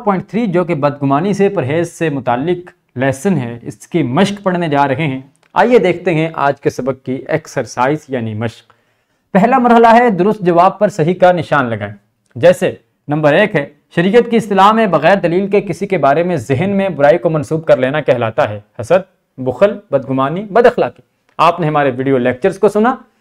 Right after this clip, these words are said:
और किताब के अंदर बयान की गई मालूमात को पढ़ा तो आपने जान लिया कि ये जो डेफिनेशन है ये बदगुमानी की है, तो बदगुमानी के सामने आप सही का निशान लगा देंगे और इसी अंदाज में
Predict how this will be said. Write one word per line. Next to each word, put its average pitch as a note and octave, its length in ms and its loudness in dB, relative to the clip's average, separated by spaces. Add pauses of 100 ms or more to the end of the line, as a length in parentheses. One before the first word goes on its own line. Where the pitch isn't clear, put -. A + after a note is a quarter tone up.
(140)
और A3+ 280 6
किताब F3 460 4
के F#3+ 100 4
अंदर E3+ 280 2
बयान D#3+ 280 2
की F#3+ 140 -2
गई F3+ 160 2
मालूमात C3+ 460 0
को F3+ 80 -2
पढ़ा D#3 220 0
तो D#3+ 120 -4
आपने C3+ 260 -2
जान D#3 260 0
लिया E3+ 220 4 (520)
कि F3 120 4 (500)
ये G3+ 140 8
जो C4 140 6 (160)
डेफिनेशन F3 640 2
है C#3 160 4 (400)
ये E3 240 2
बदगुमानी D3+ 720 0
की F#3 140 -4
है, C3+ 160 -2
तो - 260 -14
बदगुमानी D3 560 0
के D#3+ 140 -4
सामने C3 460 -4
आप A#2 200 -2
सही D#3 220 2
का E3+ 120 2
निशान C3 320 -2
लगा E3+ 240 2
देंगे G3+ 300 0
और E3+ 200 0
इसी A3 240 0
अंदाज D#3+ 560 2
में C#3 180 -4